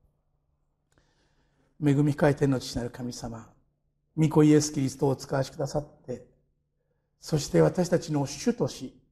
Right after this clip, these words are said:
救い主とし、常に私たちをお支えくださる恵みを感謝します。すべてのことについて権威を持っておられるあなたが、私たちの隅から隅まで知っていてくださることを、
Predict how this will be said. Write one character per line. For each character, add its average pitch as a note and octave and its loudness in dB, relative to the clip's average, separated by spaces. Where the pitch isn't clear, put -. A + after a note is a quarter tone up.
救 - 2
い A#3 10
主 F#3+ 2
と F3 -6
し、 - -14
常 A#3+ 2
に G#3+ 4
私 F#3 2
た F3+ 4
ち F3+ 0
を E3+ 4
お D3+ 0
支 D#3+ -2
え D#3+ 4
く D#3+ -16
だ D#3+ 0
さ E3 0
る D#3 -2
恵 D3 -2
み C#3+ -2
を D#3+ -2
感 B2+ -6
謝 A#2+ -12
し - -16
ま - -20
す。 - -10
す - -4
べ D3+ 8
て D3+ -4
の C#3+ 2
こ D3 -2
と E3 0
に D#3+ 0
つ E3 -6
い D#3+ -2
て G3 -6
権 E3 -2
威 D3 0
を C#3 0
持 D3 -2
っ - -14
て C#3+ -8
お - -2
ら C#3 -2
れ E3 -2
る D3+ -4
あ C3 -6
な C#3+ -6
た C#3 -10
が、 A#2+ -14
私 D3 0
た D3 0
ち D3 -8
の D#3 -2
隅 G3 0
か F#3 2
ら F3 6
隅 B3 2
ま G#3+ 6
で D3 0
知 - -8
っ - -12
て G3+ 2
い F#3 2
て F3+ 2
く F3 0
だ F3 4
さ F#3+ 4
る D#3 4
こ C3+ -6
と C3 -4
を、 A2+ -4